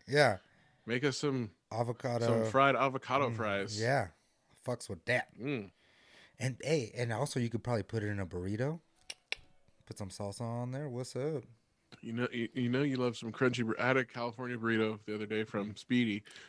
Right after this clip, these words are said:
Speaker 2: Salutes to Speedy Burrito,
Speaker 1: For
Speaker 2: who
Speaker 1: following up in the
Speaker 2: they,
Speaker 1: mix?
Speaker 2: they're, <laughs> they're, they know what's up over there. Had the, had the California, that's so delicious.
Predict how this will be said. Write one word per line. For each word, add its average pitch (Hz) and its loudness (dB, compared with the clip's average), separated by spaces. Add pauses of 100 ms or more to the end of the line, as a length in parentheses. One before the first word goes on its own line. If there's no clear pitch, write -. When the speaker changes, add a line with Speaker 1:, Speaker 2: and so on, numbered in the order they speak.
Speaker 2:
Salutes 147 4
to 131 -2
Speedy 139 6
Burrito, 127 8
Speaker 1:
For 175 8
Speaker 2:
who 117 8
Speaker 1:
following 202 12
up 220 6
in 240 2
the 247 2
Speaker 2:
they, 254 8 (100)
Speaker 1:
mix? - 8
Speaker 2:
they're, 117 8 (380)
<laughs> - -16
they're, 117 4 (100)
they 135 8
know 156 12
what's 147 10
up 160 8
over 131 10
there. 131 8
Had 135 6
the, 127 2
had 135 4
the 131 4
California, 139 4
that's 110 -8
so 131 2
delicious. 110 -2